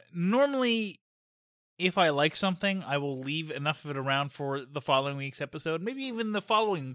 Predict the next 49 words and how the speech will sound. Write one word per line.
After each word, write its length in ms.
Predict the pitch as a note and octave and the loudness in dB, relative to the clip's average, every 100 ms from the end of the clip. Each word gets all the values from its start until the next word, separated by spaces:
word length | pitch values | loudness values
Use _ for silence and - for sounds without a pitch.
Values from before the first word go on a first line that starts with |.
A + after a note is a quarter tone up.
| - | 0
following 340 | C#3+ B2 A2+ | 0 0 -6
week's 200 | A2 A2 | -10 -10
episode. 480 | A#2+ G#2+ - G#2+ G2+ _ - - - - _ _ | -10 -12 -14 -14 -14 _ -20 -20 -20 -20 _ _
Uh, 220 | C3 C3+ | 0 0
however, 360 | C#3 G3+ A3+ G#3+ | 4 6 6 8
I 140 | F3 | 6
hated 340 | E3+ A3+ A#3 G3+ | 8 6 6 4
this 140 | F#3+ | 0
so 260 | - G3+ A3 | 4 4 4
much 480 | A#3 A#3 - - D#3 | 4 2 0 -8 0
that 340 | D3+ D#3 D3 - | 6 8 8 4
I 160 | C3+ D3 | 4 4
was 180 | D3+ | 4
like, 240 | D3 C#3 C#3 | 4 4 6
"I 120 | C#3 | 0
have 280 | C3+ D3+ - | 2 0 0
to 80 | D#3 | -6
finish 320 | D#3 D3 C#3 | -4 -4 -6
this 160 | D3+ | -6
as 80 | C#3 | -6
soon 160 | D3 C#3 | -4 -6
as 80 | C#3 | -2
possible 560 | C3+ B2+ - D#3 D#3+ - - - _ | 0 0 -2 -6 -6 -10 -20 -20 _
so 180 | - C#3+ | 2 4
I 100 | C#3 | 4
don't 220 | C3+ D3+ | 2 -2
feel 140 | - D#3+ | -2 -4
compelled 380 | D#3 C#3+ D3 B2+ | -4 -4 -4 -4
to 60 | |
drink 280 | A#2+ D3+ C3+ | -4 -6 -4
it." 160 | G2+ - _ _ _ _ _ - | -10 -10 _ _ _ _ _ -8
Uh, 220 | A#2 G#2 | -6 -6
so 180 | - D3 | -4 2
I 140 | C3+ | 2
slowly 420 | C#3 - F3 F3+ F3 | 2 0 2 4 4
went 280 | E3+ D#3 | 2 0
through 180 | E3 E3 | -2 -2
it 80 | F3 | -2
until 240 | D#3+ D#3+ D3+ | -2 -2 0
one 200 | D3 D3 | 0 2
night 180 | D3+ | 0
where 140 | D3+ C#3+ | 2 2
I 40 | |
was 140 | C#3+ D3 | 2 2
like, 200 | C#3+ - | 0 2
"Ah, 260 | G3+ F#3+ D#3+ - _ | 8 8 8 -6 _
I 140 | F3+ | 4
have 240 | F3 D3 B2+ | 6 6 4
time. 460 | C#3+ C3 C3+ D3 | -2 2 0 -2